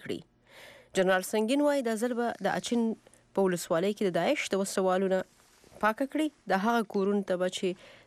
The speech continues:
د دغې ډلې له یرې نورو سیمو ته یې کډه کړې ده، د بیرته ستنېدو امکانات برابر کړي. د اچین په ولسوالۍ کې د ولسي جرګې د لومړي مرستیال حاجي ظاهر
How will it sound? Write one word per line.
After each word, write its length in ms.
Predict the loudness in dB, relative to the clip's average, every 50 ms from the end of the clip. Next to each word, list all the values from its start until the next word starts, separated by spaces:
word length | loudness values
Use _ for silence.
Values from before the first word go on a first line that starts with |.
| -2
د 100 | 0 2 2
دغې 180 | 2 0 -2 -2 -2 0
ډلې 160 | 0 2 2 2 0
له 100 | 0 2
یرې 240 | 2 2 2 2 2
نورو 200 | 2 0 -2 -2
سیمو 220 | -2 -2 -2 0 0 0
ته 80 | -2
یې 80 | -2 -2 0
کډه 160 | 0 2 2 2 0
کړې 140 | 0 0 2 2 2
ده، 40 | 2 2 0
د 120 | 0 0 2
بیرته 300 | 2 0 0 -2 -8 -10 -6
ستنېدو 400 | -4 -2 -2 0 0 0 0 0
امکانات 500 | -2 -2 0 0 0 0 -2 -2 -2 0
برابر 320 | 0 0 0 0 -2 -2 -2 -4
کړي. 140 | -6 -6 -6 -8 -12 -18 -16 -16 -16 -14 -6 0 2
د 100 | 2 2
اچین 260 | 2 2 2 2 2 2
په 140 | 2 0
ولسوالۍ 420 | 0 0 -2 -2 -2 0 0 0 -2 -2
کې 80 | -4 -2 -2
د 120 | 0 -2 -2
ولسي 320 | -4 -4 -4 -4 -4 -2 -2
جرګې 500 | -2 -4 -2 -2 0 0 0 0 0 0
د 140 | 0 0 0
لومړي 360 | 0 2 2 2 2 2 0
مرستیال 400 | -2 -2 -2 -2 -2 0 0 0
حاجي 260 | 0 0 0 -2 -2 -2
ظاهر 260 | -2 -2 -2 -2 -2